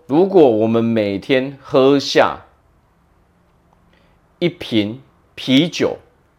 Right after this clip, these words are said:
甚至在更多的时候，那代表的是说你的脑神经老化衰弱的速度，哦，你每多一瓶，可能就是多，它衰弱的速度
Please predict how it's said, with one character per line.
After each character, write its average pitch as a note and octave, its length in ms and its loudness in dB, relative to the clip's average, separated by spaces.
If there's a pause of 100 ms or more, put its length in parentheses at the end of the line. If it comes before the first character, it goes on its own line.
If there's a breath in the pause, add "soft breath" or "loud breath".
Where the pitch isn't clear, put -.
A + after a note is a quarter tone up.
(160)
甚 F3 320 2
至 E3+ 120 -6
在 D#3+ 120 4
更 D#3 320 2
多 C3 180 2
的 B2+ 80 2
时 A#2+ 200 -6
候， G#2 100 -2
那 D#3+ 100 -4
代 F#3 240 2
表 G#2 220 0
的 G#2 40 -4
是 C#3 200 -8
说 C#3+ 140 -4
你 B2 140 -4
的 A#2+ 120 0
脑 G#2+ 420 -2
神 A#2 400 -2
经 B2+ 340 -8 (760)
老 A#2 360 4
化 D#3+ 280 4
衰 F3 340 4
弱 F#3 220 4
的 A#2+ 100 -2
速 B2+ 320 -6
度， A2 320 -8 (640)
哦， - 120 -16 (140)
你 D3+ 160 -2
每 F3 180 4
多 G3 160 6
一 G#3+ 80 4
瓶， G#2 280 -4
可 G#2 140 -6
能 G2 60 -4
就 A2 120 -6
是 A2 280 -10 (140)
多， B2+ 260 -2 (680)
它 D#3+ 160 0
衰 F3 640 2
弱 F3+ 340 2
的 A2 80 -6
速 C#3+ 340 -2
度 A2+ 360 -4